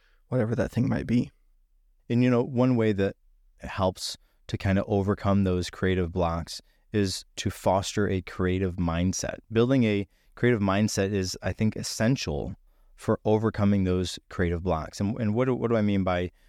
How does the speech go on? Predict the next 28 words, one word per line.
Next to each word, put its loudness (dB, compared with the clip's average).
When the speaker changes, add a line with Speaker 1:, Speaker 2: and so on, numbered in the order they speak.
Speaker 2:
fostering 0
a -2
creative -2
mindset? -2
Basically, 2
you 0
allow, 0
i-, -4
in -2
my, 0
in 0
my 2
own 2
mind, 0
in 0
my 2
own 2
sense 0
of -8
this, -4
um, -6
kind -2
of -4
my 0
idea 2
or 0
mindset 0
is -2